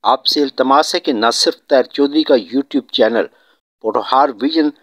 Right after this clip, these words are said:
खुद सब्सक्राइब करें, बल्कि इसकी वीडियोज़ के लिंक्स अंदरूने मुल्क और बैरून मुल्क अपने दोस्तों और अजीज़ों को भी भेजें, ताकि वो भी चैनल पोढ़ार विजन सब्सक्राइब करें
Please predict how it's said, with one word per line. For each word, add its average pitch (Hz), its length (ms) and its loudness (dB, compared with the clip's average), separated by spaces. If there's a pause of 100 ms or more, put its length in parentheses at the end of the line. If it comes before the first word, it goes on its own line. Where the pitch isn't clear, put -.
(260)
खुद 202 140 2
सब्सक्राइब - 760 0
करें, 120 260 0 (480)
बल्कि 135 260 0 (120)
इसकी 127 280 -2
वीडियोज़ 143 680 4
के 117 120 -6 (340)
लिंक्स 160 360 0 (440)
अंदरूने 117 440 0
मुल्क 156 380 0 (240)
और 117 200 2
बैरून 143 480 2
मुल्क 117 320 0 (280)
अपने 110 380 -4
दोस्तों 165 460 0 (420)
और 123 120 0
अजीज़ों 151 420 2
को 147 160 0
भी 110 140 -10
भेजें, 92 380 -10 (440)
ताकि 120 240 0
वो 127 180 2
भी 147 120 -2 (100)
चैनल 127 380 0
पोढ़ार 117 540 0
विजन 120 320 -4
सब्सक्राइब - 680 -2
करें 151 260 2